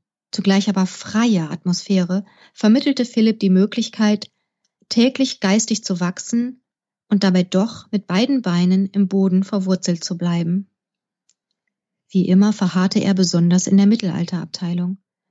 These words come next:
Chrétien de Troyes, Le Chevalier de la Charette, Wolfram von Eschenbach, Parzival, Geoffrey Chaucer, The Canterbury Tales. Er liebte es.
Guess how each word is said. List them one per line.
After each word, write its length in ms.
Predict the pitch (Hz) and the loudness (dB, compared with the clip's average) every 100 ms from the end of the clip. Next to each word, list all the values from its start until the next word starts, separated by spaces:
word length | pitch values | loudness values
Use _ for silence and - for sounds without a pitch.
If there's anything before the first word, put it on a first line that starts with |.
| _ _ _ _ - | _ _ _ _ -10
Chrétien 380 | - 233 - 226 | -2 0 2 2
de 100 | 226 | 2
Troyes, 420 | - 202 175 175 - | -2 -2 0 -2 -6
Le 100 | 196 | -4
Chevalier 380 | 190 185 185 185 | 0 2 2 2
de 100 | 190 | 2
la 100 | 190 | 2
Charette, 520 | 196 202 175 170 - _ _ _ _ _ _ _ _ | 0 -2 -2 -4 -8 _ _ _ _ _ _ _ _
Wolfram 520 | 185 175 214 - 196 | -2 2 2 2 0
von 160 | 190 175 | 2 0
Eschenbach, 520 | - 190 202 208 - | 0 0 0 0 -6
Parzival, 680 | - 214 214 214 202 202 214 - _ _ _ _ | -2 -2 0 0 2 2 0 -6 _ _ _ _
Geoffrey 300 | - 180 185 | -2 0 0
Chaucer, 520 | - 180 170 - 196 - _ _ | -2 -2 -2 0 -2 -4 _ _
The 80 | 233 | -2
Canterbury 500 | 240 196 170 170 185 | 2 2 2 -2 -2
Tales. 580 | - 180 175 185 - - _ _ _ _ _ _ _ _ _ | -2 -2 -2 -6 -10 -16 _ _ _ _ _ _ _ _ _
Er 120 | - 185 | 0 2
liebte 300 | 185 - 175 | 2 0 -4
es. 380 | 175 - - | -2 -4 -8